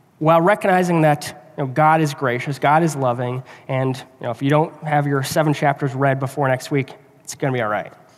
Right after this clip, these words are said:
But take, take, if you want to truly grow as a Christian, we need to use these two me-, we need to be in the prayer, and we need to be reading the Scripture. Our final star point for us this morning is that,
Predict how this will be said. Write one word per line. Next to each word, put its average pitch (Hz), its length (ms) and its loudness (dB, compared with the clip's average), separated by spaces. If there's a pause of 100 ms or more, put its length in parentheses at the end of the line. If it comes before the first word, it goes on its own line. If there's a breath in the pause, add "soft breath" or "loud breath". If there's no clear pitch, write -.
(160 soft breath)
But 123 140 -10 (260)
take, 170 380 -2
take, 202 280 0
if 175 120 -2
you 175 100 2
want 202 260 4
to 180 60 -6
truly 208 280 2
grow 165 360 2
as 180 120 0
a 165 40 -6
Christian, 165 440 0
we 156 80 4
need 160 160 4
to 156 100 -6
use 156 220 2
these 139 160 -2
two 147 160 -6
me-, 139 120 -2 (520 loud breath)
we 147 160 2
need 151 180 4
to 156 60 -8
be 151 100 2
in 143 80 2
the 135 60 0
prayer, 131 360 -2
and 123 80 -4
we 123 80 -4
need 120 200 -6
to 135 100 -16
be 120 220 -8 (200 loud breath)
reading 123 200 -2
the 113 60 -4
Scripture. 107 580 -8 (960 loud breath)
Our 139 100 2
final 220 560 4 (120 loud breath)
star 185 400 2
point 180 300 0
for 175 200 0
us 165 160 2
this 180 180 -4
morning 170 300 4
is 147 120 0
that, 151 120 -4